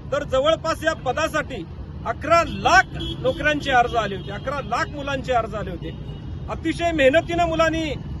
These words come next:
अभ्यास केला होता, पण ऐनवेळी पेपर फुटले आणि चार हजार सहाशे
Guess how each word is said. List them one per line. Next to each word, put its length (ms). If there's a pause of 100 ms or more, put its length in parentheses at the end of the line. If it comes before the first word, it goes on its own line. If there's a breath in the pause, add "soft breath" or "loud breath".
(160)
अभ्यास 380
केला 240
होता, 380 (260)
पण 120 (100)
ऐनवेळी 460 (580)
पेपर 280
फुटले 460 (520)
आणि 120
चार 320
हजार 280
सहाशे 440